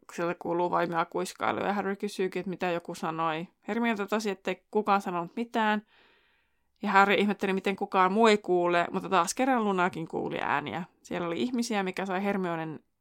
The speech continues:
ihmettelemään. Hermione otti Harryä käsivarresta ja veti. Harry harvasi vastaan, mutta kun Hermione muistutti, mis-, miksi he olivat tulleet, Harry palautti mielensä Siriuksen ja hänkin päätti lähteä.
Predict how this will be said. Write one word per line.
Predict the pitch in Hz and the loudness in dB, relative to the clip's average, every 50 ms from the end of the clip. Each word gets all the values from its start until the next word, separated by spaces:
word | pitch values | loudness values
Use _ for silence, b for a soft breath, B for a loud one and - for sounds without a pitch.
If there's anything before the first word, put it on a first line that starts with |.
| _ _ _ | _ _ _
ihmettelemään. | - 165 - - - - _ - - - - - - - 190 - _ _ _ _ _ b b b b b b b b b b b b b | -10 -10 -10 -12 -18 -18 _ -10 -8 -8 -8 -8 -8 -10 -10 -12 _ _ _ _ _ b b b b b b b b b b b b b
Hermione | 269 269 311 320 320 285 | 0 2 4 4 4 4
otti | - - - 262 | 2 2 0 2
Harryä | 254 269 262 277 262 247 | 2 4 4 6 4 4
käsivarresta | 254 247 247 269 240 220 202 190 190 202 - - - | 2 0 0 0 2 4 4 4 2 0 -2 -2 -2
ja | 175 175 185 | 0 0 0
veti. | 175 185 185 - 190 180 175 175 180 - _ _ _ | 0 -2 -2 0 2 2 2 2 0 -4 _ _ _
Harry | - 214 214 240 247 | -4 0 2 2 2
harvasi | 233 214 202 185 202 - 190 196 | 2 2 0 -2 -2 -2 0 0
vastaan, | 240 269 262 - - 240 220 208 | 0 0 -2 -2 -2 0 0 0
mutta | 202 202 - - | 0 -2 -4 -6
kun | - - 190 202 | -6 -4 -2 -2
Hermione | 214 214 208 202 202 190 185 180 | -2 -2 -2 -2 -2 -2 -2 -2
muistutti, | 185 185 185 190 - - 180 - - 180 | -2 -2 -2 -2 -4 -6 -10 -8 -6 -4
mis-, | 185 180 - - - - | -4 -4 -4 -6 -6 -6
miksi | 208 214 - - - | -6 -4 -4 -4 -2
he | 202 | -2
olivat | 180 175 175 175 - _ | -2 -2 -2 -6 -6 _
tulleet, | - 190 185 185 175 170 - | -4 -2 0 0 0 -2 -2
Harry | 180 170 175 170 | -4 -6 -4 -4
palautti | - 170 165 170 170 - - | -6 -4 -6 -6 -6 -8 -8
mielensä | 170 170 175 170 185 - | -8 -8 -6 -8 -8 -10
Siriuksen | 180 - - 196 190 180 170 - - - 165 170 | -10 -8 -6 -4 -2 -2 -4 -6 -8 -8 -8 -6
ja | 180 | -6
hänkin | 180 170 170 165 165 160 - | -6 -6 -6 -6 -8 -8 -6
päätti | - 156 170 - - 180 | -6 -6 -6 -6 -6 -6
lähteä. | 175 170 - - - 185 180 | -6 -6 -6 -6 -4 -2 -2